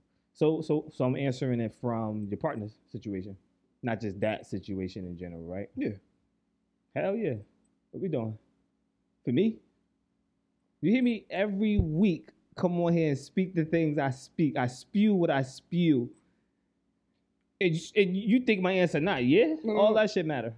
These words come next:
Speaker 2: So your part, so your partner's past
Speaker 1: Even
Speaker 2: matters
Speaker 1: though it
Speaker 2: to
Speaker 1: all
Speaker 2: you.
Speaker 1: could be a lie.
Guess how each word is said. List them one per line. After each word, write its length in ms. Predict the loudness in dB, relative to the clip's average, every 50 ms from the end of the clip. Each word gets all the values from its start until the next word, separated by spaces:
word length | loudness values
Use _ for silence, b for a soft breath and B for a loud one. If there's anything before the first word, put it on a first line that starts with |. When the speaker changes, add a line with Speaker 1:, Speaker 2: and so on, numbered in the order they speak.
| -14 _
Speaker 2:
So 300 | -2 2 2 4 4 4
your 160 | 2 2 2
part, 360 | 2 0 0 0 0 -4 -6
so 340 | -4 -2 0 0 2 2 0 2
your 180 | 2 2 2
partner's 520 | 0 0 0 -2 0 0 0 -2 -2 -2 -4
past 360 | -6 -6 -2 -2 0 2 2
Speaker 1:
Even 140 | 4 4 4
Speaker 2:
matters 140 | 2 4 4
Speaker 1:
though 60 | 4
it 20 | 4
Speaker 2:
to 60 | 4
Speaker 1:
all 140 | 4 4 2
Speaker 2:
you. 40 | 2
Speaker 1:
could 140 | -2 0 0
be 140 | 2 0
a 60 | 0 0
lie. 260 | -2 -6 -8 -8